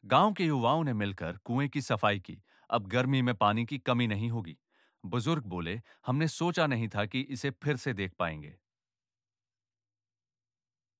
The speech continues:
कचरे से बनाई अनोखी चीजें, गांव के युवाओं ने शुरू किया नया बिजनेस। पुरानी लकड़ी, लोहे और फर्नीचर से कपड़े बनाकर ये युवा कमाई कर रहे हैं।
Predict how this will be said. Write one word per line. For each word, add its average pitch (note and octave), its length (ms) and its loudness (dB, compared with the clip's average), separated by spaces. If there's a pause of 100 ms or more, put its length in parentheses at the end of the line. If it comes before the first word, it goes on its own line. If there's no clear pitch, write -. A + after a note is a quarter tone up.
(840)
कचरे B2 320 2
से G#2+ 140 0
बनाई G2 400 4
अनोखी B2+ 400 2
चीजें, F2+ 320 -8 (320)
गांव D3+ 300 6
के E3 120 0
युवाओं C3+ 400 4
ने D3 120 2
शुरू B2 260 -2
किया A2+ 260 2
नया G#2+ 300 4
बिजनेस। F#2+ 560 -8 (600)
पुरानी F3+ 340 4
लकड़ी, A2 460 0 (120)
लोहे G#2 460 -2 (200)
और B2+ 140 2
फर्नीचर D#3+ 480 0
से E3+ 160 -4
कपड़े F3+ 340 -2
बनाकर G2 420 0
ये B2 160 0
युवा G#2+ 280 0
कमाई A2+ 400 2
कर F#2 160 -4
रहे F2 240 -6
हैं। D2+ 220 -14